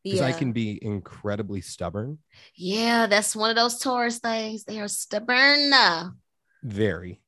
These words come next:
Speaker 2: <laughs>
Speaker 1: And I, I'll own that one. However,
Speaker 2: Yeah.
Speaker 1: I think that my stubbornness really shows up in some very healthy ways
Speaker 2: Do
Speaker 1: where
Speaker 2: you?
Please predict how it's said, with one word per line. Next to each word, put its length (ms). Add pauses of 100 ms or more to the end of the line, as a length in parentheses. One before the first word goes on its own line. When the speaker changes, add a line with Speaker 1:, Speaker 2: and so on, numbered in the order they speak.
(100)
Speaker 2:
<laughs> 140 (1080)
Speaker 1:
And 160
I, 220
I'll 200
own 200
that 200
one. 360 (140)
However, 600
Speaker 2:
Yeah. 80
Speaker 1:
I 140
think 340
that 80
my 200
stubbornness 720 (680)
really 360
shows 320
up 160
in 80
some 200
very 240
healthy 420
ways 520 (500)
Speaker 2:
Do 60
Speaker 1:
where 360
Speaker 2:
you? 260